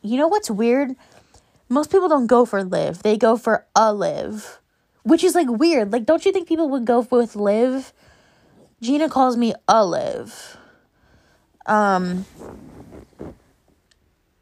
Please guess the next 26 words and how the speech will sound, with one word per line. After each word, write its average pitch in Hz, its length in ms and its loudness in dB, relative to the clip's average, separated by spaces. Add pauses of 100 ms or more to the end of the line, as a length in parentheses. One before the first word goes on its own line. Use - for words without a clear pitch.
(200)
and 190 760 -2 (520)
my 185 160 -12
dad - 260 -14
used - 180 -10
to - 60 -14
call - 240 -20
me - 180 -16
a - 120 -12
Liv - 580 -16 (640)
sometimes. - 920 -14 (1080)
Or 226 140 -4
he 214 60 -4
would 220 120 -6
just 240 140 -12
call 233 180 -8
me 254 100 -2
bitch. 269 360 -6
<laughs> 202 40 0
No, 233 80 0
I'm 254 60 0
kidding. - 280 -4
<laughs> 269 380 -12 (100)
He 440 140 -6
would, 349 140 0 (480)
he - 180 2
would. - 960 -2